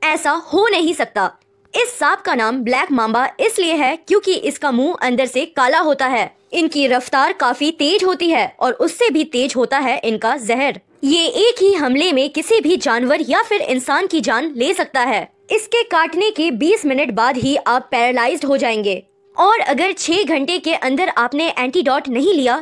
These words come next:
तो आपकी जान भी चली जाएगी। तो ये थे दुनिया के पांच सबसे जहरीले जानवर। आपको इनमें से कौन सा प्राणी सबसे खतरनाक लगा, कमेंट में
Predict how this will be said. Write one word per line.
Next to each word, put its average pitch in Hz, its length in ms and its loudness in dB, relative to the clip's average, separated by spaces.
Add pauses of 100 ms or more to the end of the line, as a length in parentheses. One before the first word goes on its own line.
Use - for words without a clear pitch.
(100)
तो 320 60 0
आपकी 226 480 -2
जान 240 320 -2
भी 247 160 -2
चली 254 260 -2
जाएगी। 202 420 -4 (460)
तो 349 100 2
ये 285 320 0 (100)
थे 294 160 0
दुनिया 262 340 0
के 254 160 -4 (100)
पांच 247 480 -4
सबसे 349 480 -4
जहरीले 269 500 -2
जानवर। 202 500 -4 (260)
आपको 453 340 4
इनमें 302 380 0
से 302 180 -2
कौन 359 240 0
सा 392 140 -2
प्राणी 269 400 -2
सबसे 349 380 -4
खतरनाक 302 580 0
लगा, 247 280 0 (160)
कमेंट 359 320 0
में 294 220 -2